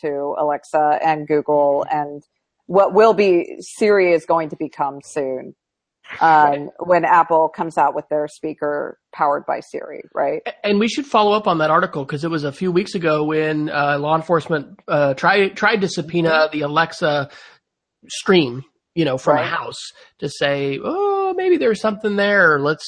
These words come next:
Speaker 3: see if we can get that." And definitely Amazon is trying to fight that because if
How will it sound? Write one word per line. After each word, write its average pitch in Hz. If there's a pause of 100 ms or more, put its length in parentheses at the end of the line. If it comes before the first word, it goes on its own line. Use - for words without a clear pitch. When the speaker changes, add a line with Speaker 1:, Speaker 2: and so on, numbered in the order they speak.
(100)
Speaker 3:
see 202
if 202
we 196
can 151
get 156
that." 110 (100)
And 127 (380)
definitely 151
Amazon 139
is 135
trying 135
to 123
fight 160
that 123
because 131
if 123